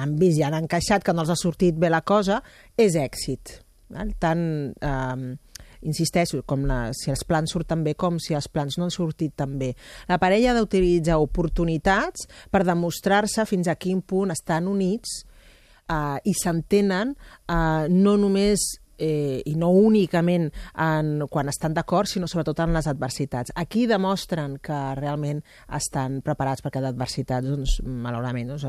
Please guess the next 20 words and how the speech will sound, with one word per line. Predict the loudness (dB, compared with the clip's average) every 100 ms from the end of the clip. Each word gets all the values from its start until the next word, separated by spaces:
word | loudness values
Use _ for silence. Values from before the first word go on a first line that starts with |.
| -4
la | -4
vida | -2 -2 -2
portarà | -4 -2 -2 -2
moltes, | -2 -6 -8 -8
no? | -8 -10 -16 -20 -4
I | 0
en | 2
parella | 2 2 2
s'ha | 2 0
de, | 0 -2
s'ha | 0 2
d'aprofitar | 4 2 2 0 0 2 0 2 2
per | 2 0
demostrar-se | 0 -2 0 2 2 0 -2 -4 -4 -8 -8
fins | -4 -4
a |
quin | -2 -2 -4
punt, | 0 2 2 -4 -10 -4
eh, | -2 0 -2
poden | -2 0 0 -2